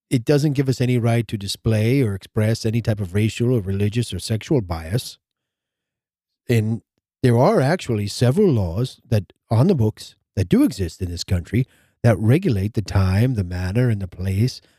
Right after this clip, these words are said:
not necessarily the content of speech in public forums, you know,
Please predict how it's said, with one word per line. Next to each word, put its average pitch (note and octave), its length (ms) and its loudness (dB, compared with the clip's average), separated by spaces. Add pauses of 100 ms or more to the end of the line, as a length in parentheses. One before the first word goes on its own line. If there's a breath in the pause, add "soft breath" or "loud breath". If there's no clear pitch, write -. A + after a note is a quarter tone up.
(140)
not B3 200 2
necessarily G#3 760 2
the B2 140 0
content C#3+ 680 -4 (420)
of A2 120 -2
speech A2+ 480 0
in G#2+ 140 0
public G2+ 360 -2
forums, G2+ 600 -2 (960)
you G#2 60 -4
know, F#2+ 200 2